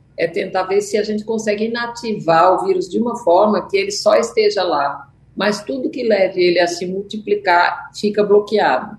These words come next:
Então, seria um bloqueio viral. É como uma pessoa que fica bloqueada lá no banco, não pode usar o banco pra nada, tem uma conta, mas não pode mexer. Então, essa é outra técnica. Então, existe no mundo muita pesquisa, mas o H I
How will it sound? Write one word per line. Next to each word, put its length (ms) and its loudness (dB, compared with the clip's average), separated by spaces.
Então, 200 -4
seria 280 -2
um 80 -6
bloqueio 640 4
viral. 360 0
É 60 -4
como 160 -12
uma 160 -6
pessoa 320 -4
que 120 -14
fica 300 -6
bloqueada 760 0
lá 320 -6
no 60 -20
banco, 360 -8
não 100 -12
pode 320 -6
usar 300 -2
o 40 -8
banco 240 -4
pra 240 0
nada, 280 -4
tem 120 -10
uma 240 -10
conta, 280 -12
mas 140 -12
não 80 -20
pode 280 -2
mexer. 500 -8
Então, 180 4
essa 260 2
é 60 6
outra 400 6
técnica. 640 0
Então, 300 2
existe 480 4
no 140 4
mundo 360 4
muita 360 4
pesquisa, 760 0
mas 380 2
o 60 2
H 260 2
I 80 -6